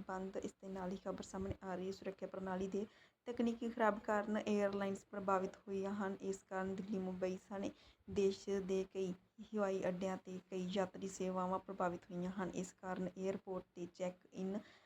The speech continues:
ਸਿਸਟਮ ਬੰਦ ਹੋਣ ਕਾਰਨ ਯਾਤਰੀਆਂ ਨੂੰ ਮੁਸ਼ਕਿਲਾਂ ਦਾ ਸਾਹਮਣਾ ਕਰਨਾ ਪੈ ਰਿਹਾ ਹੈ। ਤਕਨੀਕੀ ਖਰਾਬੀ ਦੇ ਚੱਲਦਿਆਂ ਸਪਲਾਈ ਜੈੱਟ, ਇੰਡੀਗੋ, ਏਅਰ ਇੰਡੀਆ, ਅਕਾਸਾ ਸਮੇਤ ਸਾਰੀਆਂ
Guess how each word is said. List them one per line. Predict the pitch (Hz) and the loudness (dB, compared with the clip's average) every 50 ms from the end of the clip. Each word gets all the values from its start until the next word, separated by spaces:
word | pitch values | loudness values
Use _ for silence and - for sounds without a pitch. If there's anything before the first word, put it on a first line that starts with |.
| _ _ _ - | _ _ _ -6
ਸਿਸਟਮ | 233 226 226 - 220 214 190 | -6 -6 -4 -2 0 2 2
ਬੰਦ | 202 190 190 185 190 | 2 2 2 2 0
ਹੋਣ | 190 - 214 202 190 190 | -2 0 -2 -2 -2 -4
ਕਾਰਨ | - - 202 196 196 196 190 190 190 190 196 | -4 -4 -2 0 0 0 0 0 0 0 0
ਯਾਤਰੀਆਂ | 196 214 196 185 - 185 185 185 185 | 2 0 0 0 -2 -4 -4 -2 0
ਨੂੰ | 180 180 185 190 185 180 180 180 | 0 0 0 0 0 -2 -4 -4
ਮੁਸ਼ਕਿਲਾਂ | 185 196 196 - - - 190 185 180 | -4 -4 -4 -6 -8 -4 -2 0 0
ਦਾ | 175 180 | 0 0
ਸਾਹਮਣਾ | 185 - - 190 185 180 180 180 | -2 -2 -2 -2 0 0 0 0
ਕਰਨਾ | 180 - 185 208 185 180 | 0 -2 -2 -2 -2 -2
ਪੈ | 185 - - 185 175 | -4 -4 -4 -2 0
ਰਿਹਾ | 170 170 | 0 0
ਹੈ। | 170 - | -2 -4
ਤਕਨੀਕੀ | 202 - 196 190 185 - - | -10 -10 -8 -8 -6 -6 -8
ਖਰਾਬੀ | 185 - 208 190 185 185 190 | -6 -4 -2 -2 0 0 0
ਦੇ | 190 202 196 190 | 2 2 0 2
ਚੱਲਦਿਆਂ | - 208 190 185 185 190 196 | 2 2 2 2 2 2 0
ਸਪਲਾਈ | 196 - - - _ _ _ 185 180 180 185 180 - 190 190 - - - - - _ _ _ _ - | -2 -4 -8 -12 _ _ _ -2 0 2 2 2 2 0 0 -4 -8 -18 -20 -20 _ _ _ _ -10
ਜੈੱਟ, | 202 190 214 208 208 202 - 208 208 214 214 - _ _ _ _ _ _ - | 0 4 6 6 6 6 4 2 2 2 0 -2 _ _ _ _ _ _ -6
ਇੰਡੀਗੋ, | 208 202 196 196 196 190 185 202 196 190 - - | -2 2 4 6 4 6 4 4 2 2 2 2
ਏਅਰ | 185 190 190 190 190 185 185 214 - _ - | 2 2 2 4 2 2 0 -4 -6 _ -6
ਇੰਡੀਆ, | 190 190 185 196 190 208 - - - _ _ _ _ _ _ - | -4 -2 -2 2 2 2 2 0 -2 _ _ _ _ _ _ -14
ਅਕਾਸਾ | 208 202 - - 185 190 - - - 196 190 190 202 | -14 -12 -10 -8 -8 -8 -6 -2 0 2 4 2 2
ਸਮੇਤ | - - 208 190 190 185 180 180 - 185 185 185 190 | 0 -2 -2 0 0 0 0 0 0 0 2 2 0
ਸਾਰੀਆਂ | 185 - 196 185 180 185 180 175 | 0 2 2 2 2 2 0 -2